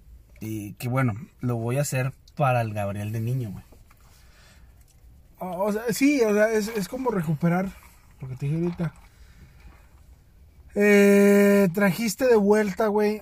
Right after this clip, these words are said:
Speaker 2: un hobby que tenías de adolescente, porque eres adolescente, ¿no? Niño.
Speaker 1: Sí, bueno.
Speaker 2: Un hobby de tu adolescencia que por algo lo empezaste a hacer, te llamaba la atención, te
Speaker 1: Ujú.
Speaker 2: gustaba. Entonces, este,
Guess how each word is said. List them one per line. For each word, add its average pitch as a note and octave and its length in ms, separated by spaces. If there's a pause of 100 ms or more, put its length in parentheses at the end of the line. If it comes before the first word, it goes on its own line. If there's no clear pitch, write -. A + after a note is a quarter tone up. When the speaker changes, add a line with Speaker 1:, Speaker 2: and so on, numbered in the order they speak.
Speaker 2:
un G3+ 300
hobby F#3 640
que E3+ 140
tenías D#3 480
de D#3+ 100
adolescente, C#3+ 580
porque C3+ 200
eres A3 140
adolescente, D#3+ 500
¿no? C#3 60 (120)
Niño. D#3 180 (220)
Speaker 1:
Sí, D3+ 100
bueno. D#3 240 (880)
Speaker 2:
Un C3+ 80
hobby D#3+ 280
de D#3+ 120
tu C#3+ 140
adolescencia B2+ 640
que B2 340 (1500)
por D#3 160
algo E3+ 220
lo G3 100
empezaste D3 500
a D#3 40
hacer, G#3+ 260 (120)
te C#3 80
llamaba C3+ 260
la E3 60
atención, D3+ 500
te A#2 120
Speaker 1:
Ujú. A2+ 140
Speaker 2:
gustaba. E3+ 320 (1120)
Entonces, C#3 500
este, C#3 680